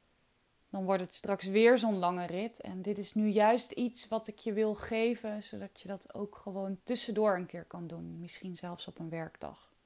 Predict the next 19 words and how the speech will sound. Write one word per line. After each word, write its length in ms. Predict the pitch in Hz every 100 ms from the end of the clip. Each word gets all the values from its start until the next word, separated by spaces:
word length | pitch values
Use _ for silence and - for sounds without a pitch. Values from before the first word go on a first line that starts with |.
| _ _ _ _ _ _ _ _ - - - - - - - - - - _ _ _ _ _ _ _ - - -
Goed, 280 | - - 254
kom 180 | - 240
lekker 300 | 247 254 247
zitten. 520 | - 254 269 311 294
Je 80 | 247
mag 220 | 233 -
zelf 320 | - 247 247
weten 300 | 233 214 208
hoe 180 | 180 233
je 120 | 262
komt 240 | - 240 220
te 80 |
zitten. 520 | 220 - 214 220 226 226
Zorg 360 | - 220 220
wel 240 | 202 214 233
voor 200 | - 202
een 140 | 208
actieve 480 | - 233 - 220 -
houding. 480 | 175 170 190 240